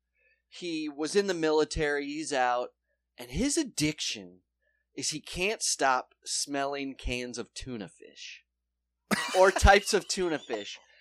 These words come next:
Speaker 1: And I was like, "Fuck off,
Speaker 2: <laughs> Amazing.
Speaker 1: dude." And sure enough, like, the little smirk, Meg's like, "What's that smirk? Is this real?" I was like, "It's real. Maybe he's playing up for the camera," but then I was like, "No."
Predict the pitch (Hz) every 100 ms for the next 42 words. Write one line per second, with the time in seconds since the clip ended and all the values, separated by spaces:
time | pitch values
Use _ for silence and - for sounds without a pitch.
0 | - - 160 185 190 190 - - - 277
1 | 254 254 - 147 143 143 143 508 151 147
2 | 147 143 135 - _ _ _ _ - 151
3 | - - 170 214 226 196 208 - 151 139
4 | - _ _ 160 151 180 185 202 - -
5 | 156 151 160 180 151 165 190 220 185 -
6 | - 131 127 - 120 135 - 139 131 120
7 | 117 - - 202 - 127 131 165 208 233
8 | 254 247 - _ _ _ 131 156 220 269
9 | 262 - 240 233 226 220 170 160 175 190
10 | 208 214 165 143 156 160 156 143 110 98
11 | 113 104 85 71 82